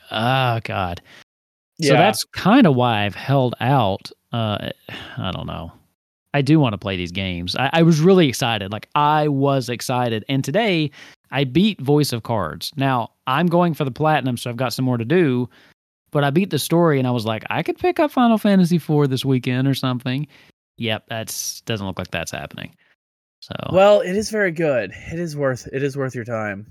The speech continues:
Speaker 1: I
Speaker 2: Um,
Speaker 1: know.
Speaker 2: it's a fun game. Uh, I liked it a lot. It's stream. I actually, the stream pretty li-, liked it pretty good. I gave everyone fun voices. It hurt, but it was a good time.
Speaker 1: Well, good.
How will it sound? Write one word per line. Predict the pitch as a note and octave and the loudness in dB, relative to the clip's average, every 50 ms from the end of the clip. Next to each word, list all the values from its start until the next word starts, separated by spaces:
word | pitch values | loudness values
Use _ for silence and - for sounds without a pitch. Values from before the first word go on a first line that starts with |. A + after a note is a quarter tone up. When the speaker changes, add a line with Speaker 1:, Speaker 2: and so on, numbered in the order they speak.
| - | -8
Speaker 1:
I | G#2+ G#2+ G#2+ G#2+ G#2 | -6 -4 -2 0 0
Speaker 2:
Um, | A2 | -2
Speaker 1:
know. | A2+ A2 G#2+ G2+ E2+ - - - - _ | -2 -4 -6 -6 -8 -12 -14 -16 -16 _
Speaker 2:
it's | - C3 B2+ - | -10 -10 -8 -8
a | B2 | -6
fun | - D#3 D3+ D#3+ D#3+ | -4 -2 -2 -2 -2
game. | D3 D3+ C#3 C3+ C#3 C3+ C3+ C3+ C3+ C3 - _ _ - | -4 -4 -4 -2 -4 -6 -6 -8 -12 -14 -18 _ _ -6
Uh, | A#2+ | -4
I | A2+ A2 A#2+ C3 | -2 -2 -2 -2
liked | C#3 C#3 C3 C3 B2+ - D3 | 0 0 0 -2 -2 -4 -6
it | B2+ | -6
a | B2 | -6
lot. | A2+ G#2 G2+ G2+ G2+ G#2 G2+ - | -4 -4 -4 -2 -2 -2 -2 -4
It's | - A#2 - - | -6 -10 -10 -10
stream. | - - - E3 F#3 A3+ A#3+ F#3 C3+ A2+ G#2+ | -12 -8 -4 -4 -2 -2 -2 -2 -4 -4 -4
I | - C3 D3 | -4 -2 -2
actually, | D#3 - - C3 A#2+ A2 F#2 | -4 -4 -6 -6 -6 -6 -6
the | F2+ A2 | -8 -10
stream | - - F3+ G#3 F3+ | -10 -10 -8 -8 -8
pretty | - G#2+ F2+ D2 | -6 -6 -6 -6
li-, | D#2+ D2 - | -6 -8 -6
liked | - G2+ G#2 G#2+ - | -6 -6 -6 -6 -8
it | G2 | -12
pretty | - - G2 F2+ | -12 -10 -10 -8
good. | F2 F2 F#2 G2 G#2 G2+ - - - - - - - | -6 -6 -4 -4 -6 -8 -8 -12 -18 -20 -16 -8 -6
I | C#3 C3+ | -4 0
gave | E3+ G3 G#3+ A3 | 0 0 0 0
everyone | G#3+ G#3+ G#3+ F#3+ C#3+ | -2 -2 -2 -4 -6
fun | - - - D#3+ D3 D3 D3+ B2+ | -8 -8 -4 -2 -2 -2 -2 -4
voices. | B2 A2+ A2 G#2+ G#2 - - G#2+ G2+ G2+ G#2+ - - - _ _ _ _ _ - | -4 -2 -2 -2 -2 -4 -4 -4 -4 -4 -4 -8 -12 -16 _ _ _ _ _ -2
It | B2 C3 - | -2 -2 -2
hurt, | - - - - E3 D#3+ C#3 B2 B2+ - _ _ _ _ | -2 -4 -4 0 0 2 2 0 -2 -4 _ _ _ _
but | - A#2 G#2+ G2+ - - | -2 0 0 0 -2 -2
it | - C#3+ | -4 -4
was | C#3 F3+ | -4 -6
a | F#3+ F3 | -8 -8
good | F3+ F3+ | -6 -4
time. | G3 F3 D3 A2+ G#2 - _ _ _ _ - | -4 -4 -4 -4 -8 -12 _ _ _ _ -2
Speaker 1:
Well, | B2 C#3+ E3+ | 0 0 2
good. | D#3 E3+ F#3+ G#3 G3 E3 C#3 | 2 4 4 6 6 6 4